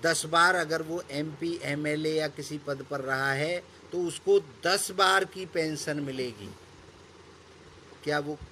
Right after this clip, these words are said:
क्या खाने लगा? किसी पद पर रह लिया तो वो सोने के टुकड़े खाता है? क्यों इतनी पेंशन मिलती है? और गरीबों को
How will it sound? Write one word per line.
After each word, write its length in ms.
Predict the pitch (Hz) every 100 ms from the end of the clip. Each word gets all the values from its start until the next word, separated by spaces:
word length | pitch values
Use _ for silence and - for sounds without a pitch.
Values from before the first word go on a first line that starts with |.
| -
क्या 120 | 151
खाने 380 | 139 - 143 147
लगा? 320 | 147 135 113 92 - - - - - - - - - - - - - - - -
किसी 200 | - 131
पद 300 | 147 151 147 143
पर 100 | 160
रह 160 | 156
लिया 400 | 143 156 160 170 165 - - -
तो 80 | 151
वो 140 | 160
सोने 400 | 147 156 156 170
के 100 | 202
टुकड़े 320 | 202 196 202
खाता 360 | 202 175 - 180
है? 140 | 156 - - - - - - - - - - - - - - - -
क्यों 160 | 170 170
इतनी 220 | 175 175
पेंशन 400 | 175 175 165 180
मिलती 380 | 180 175 - 160
है? 180 | 117 - - - - - - -
और 100 | 147
गरीबों 440 | 151 165 185 202 233
को 180 | 254